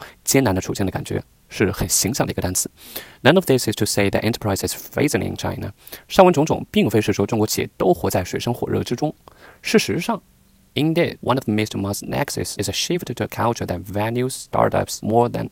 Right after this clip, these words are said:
ever. 事实上，马云留下财富之一就是一种更加关注创业公司的文化。财富遗产，legacy。Legacy是有一种比喻的意思，比如我们可以说，"The war has left a legacy of hatred."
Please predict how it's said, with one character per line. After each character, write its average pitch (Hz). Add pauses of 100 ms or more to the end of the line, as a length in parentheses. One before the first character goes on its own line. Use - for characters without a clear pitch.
ever. 95 (140)
事 127
实 123
上， 117
马 151
云 117
留 113
下 117
财 -
富 113
之 123
一 127
就 117
是 104
一 -
种 - (240)
更 123
加 110
关 110
注 -
创 104
业 -
公 104
司 117
的 104
文 92
化。 120 (240)
财 -
富 -
遗 -
产， - (440)
legacy。 - (880)
Legacy 104
是 98
有 101
一 -
种 156
比 95
喻 104
的 101
意 90
思， - (100)
比 95
如 104
我 110
们 98
可 107
以 -
说， 101 (100)
"The 113
war 135
has 117
left -
a -
legacy 101
of -
hatred." -